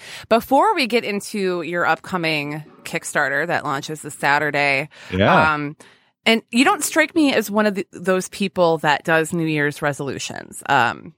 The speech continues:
Speaker 1: just
Speaker 2: No.
Speaker 1: no, yeah, you don't
Speaker 2: No.
Speaker 1: strike me as one of those people.
Speaker 2: <laughs>
Speaker 1: So I was gonna ask you, like, you know,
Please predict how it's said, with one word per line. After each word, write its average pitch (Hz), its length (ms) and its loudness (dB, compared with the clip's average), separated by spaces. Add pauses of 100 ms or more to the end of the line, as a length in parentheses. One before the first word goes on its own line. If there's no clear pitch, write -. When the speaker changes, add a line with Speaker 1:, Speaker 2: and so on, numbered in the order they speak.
Speaker 1:
just 175 220 -2
Speaker 2:
No. - 460 -2
Speaker 1:
no, 190 160 -2 (100)
yeah, 170 220 -4
you 190 80 2
don't 240 100 4
Speaker 2:
No. - 140 4
Speaker 1:
strike 240 240 0
me 220 100 -2
as 190 140 -2
one 190 120 -2
of 175 60 -2
those 170 200 -2
people. - 520 -6 (200)
Speaker 2:
<laughs> - 280 -10
Speaker 1:
So 220 80 4
I 202 160 4
was 226 160 -2
gonna 262 160 -2
ask 269 420 0
you, 208 360 -2
like, 196 340 -2 (300)
you 226 160 -2
know, 180 240 2